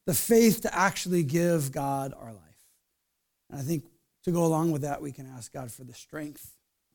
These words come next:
to say yes, to do what he invites us to do. And then I also think we can actually begin to pray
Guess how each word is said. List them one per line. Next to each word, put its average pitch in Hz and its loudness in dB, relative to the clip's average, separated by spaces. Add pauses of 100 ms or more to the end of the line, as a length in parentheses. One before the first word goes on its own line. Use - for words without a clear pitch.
(360)
to - -20
say 135 -14
yes, 147 -4 (960)
to 123 -12
do 170 2
what 160 2
he 165 2
invites 139 -2
us 127 -18
to 127 -18
do. 120 -16 (920)
And 180 6
then 233 8
I 233 8
also 262 6
think 220 2
we 220 4
can 208 2
actually 185 -2
begin 175 2
to 156 -2
pray 151 -4